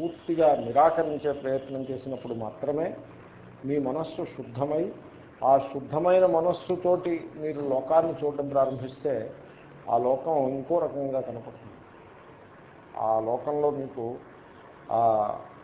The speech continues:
ఆ, ప్రకృతిలో ఆ ఈశ్వరుని యొక్క విభూతులన్నీ కూడా క్రమక్రమంగా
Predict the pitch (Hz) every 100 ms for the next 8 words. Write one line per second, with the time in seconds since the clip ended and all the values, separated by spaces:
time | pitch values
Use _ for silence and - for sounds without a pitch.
0 | - - - 113 113 113 113 - 127 127
1 | 151 160 151 139 117 131 135 123 139 -
2 | 151 147 151 143 143 135 113 127 127 160
3 | 165 151 135 143 147 139 139 139 127 143
4 | 143 139 131 131 127 127 127